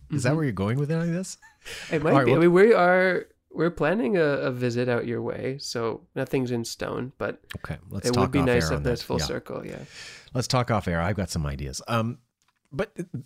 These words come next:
Speaker 1: I think f-, for us now, we haven't had, like, for example, any house guests, though we could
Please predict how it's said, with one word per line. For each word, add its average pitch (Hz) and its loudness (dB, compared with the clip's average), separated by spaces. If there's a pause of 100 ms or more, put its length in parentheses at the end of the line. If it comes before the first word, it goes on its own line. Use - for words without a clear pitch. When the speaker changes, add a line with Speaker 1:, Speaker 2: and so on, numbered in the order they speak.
(120)
Speaker 1:
I 147 2
think 190 -2 (1120)
f-, - -20 (180)
for 139 -4
us 170 0 (360)
now, 107 0 (1300)
we 110 -2
haven't 143 4
had, 123 2
like, 98 -4
for - -6
example, 87 -2
any 80 -4
house 73 -6
guests, - -12
though 82 -4
we 76 -6
could - -10